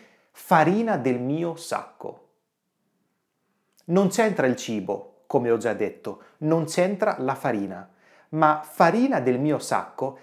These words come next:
significa che qualcosa è stato fatto da me, con le mie risorse, senza l'aiuto di nessuno.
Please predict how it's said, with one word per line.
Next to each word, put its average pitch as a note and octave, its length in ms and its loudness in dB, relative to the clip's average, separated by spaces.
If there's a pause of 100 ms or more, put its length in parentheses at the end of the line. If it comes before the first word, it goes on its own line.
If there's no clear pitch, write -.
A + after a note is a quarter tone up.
(100)
significa G#3 840 0
che - 640 0 (100)
qualcosa F#3 880 -2 (220)
è F3+ 140 0
stato - 420 -4
fatto - 680 -4
da C3+ 240 0
me, C3+ 320 -4 (380)
con D#3 200 4
le D3 120 6
mie F3+ 300 2
risorse, G2 800 -6 (340)
senza F#3 640 -2
l'aiuto C3+ 540 -2
di A#2 260 -6
nessuno. F#2+ 640 -10